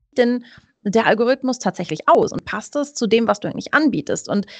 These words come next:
ähm, für alle, die so ein bisschen was über meine Vita wissen, die wissen zum Beispiel, dass ich mal für einen Versicherungsvermittler gearbeitet habe, der Berufshaftpflichtversicherungen vermittelt. Und, ähm,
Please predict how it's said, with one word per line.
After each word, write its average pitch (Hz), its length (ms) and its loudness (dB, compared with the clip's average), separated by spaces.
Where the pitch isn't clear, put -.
ähm, 202 520 0
für 202 180 0
alle, 254 180 2
die 233 120 -4
so 214 60 -4
ein 226 80 0
bisschen 247 220 -4
was 226 100 -2
über 214 120 2
meine 196 260 -2
Vita 262 480 2
wissen, 285 500 -2
die 233 340 0
wissen 262 240 2
zum 233 100 -4
Beispiel, 208 240 -4
dass 208 160 0
ich 208 100 -8
mal 196 360 -2
für - 180 -6
einen 196 260 -2
Versicherungsvermittler 208 1120 2
gearbeitet 185 540 2
habe, 175 120 -6
der 180 100 0
Berufshaftpflichtversicherungen 196 1600 -2
vermittelt. 170 440 0
Und, 226 420 4
ähm, 208 480 2